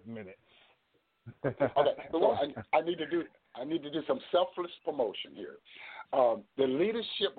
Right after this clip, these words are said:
Speaker 2: Girl Live Summit just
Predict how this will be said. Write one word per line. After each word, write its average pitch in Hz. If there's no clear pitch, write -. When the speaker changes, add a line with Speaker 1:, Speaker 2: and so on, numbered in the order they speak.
Speaker 2:
Girl 139
Live 147
Summit 127
just 160